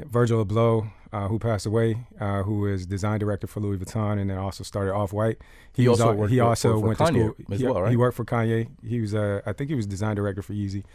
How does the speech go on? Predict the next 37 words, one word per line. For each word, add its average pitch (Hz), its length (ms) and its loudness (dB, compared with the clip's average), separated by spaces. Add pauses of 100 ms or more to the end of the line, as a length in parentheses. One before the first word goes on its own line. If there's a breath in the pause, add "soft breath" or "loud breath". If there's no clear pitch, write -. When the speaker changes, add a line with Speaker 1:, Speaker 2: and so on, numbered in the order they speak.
(400 soft breath)
Speaker 1:
Um, 107 240 0
but 104 140 0
he 135 120 4
was 120 140 2
also, 104 560 0 (200)
uh, 98 420 -2 (180)
he 113 260 -4
also 107 320 -2
was 98 380 -8
in 101 160 -2
school 104 240 -4
for 101 160 -6
architecture 98 500 -8
as 90 80 -8
well. 92 240 -4 (340 soft breath)
So 120 140 2
there's 131 300 4
this, 120 340 0
like, 110 300 -2 (920)
true 135 360 2
symbiotic 113 580 2
relationship 110 600 0
between 104 520 0 (520 soft breath)
design, 113 760 2
like, 101 240 -4
form 120 300 0
and 104 120 -2
function 113 480 -2
as 104 140 -2
it 101 100 -4
pertains 110 380 -4
to 107 100 -6
building 107 400 -2
and 98 100 -4
people 104 220 -6
experiencing 101 540 -6
space, 123 480 -2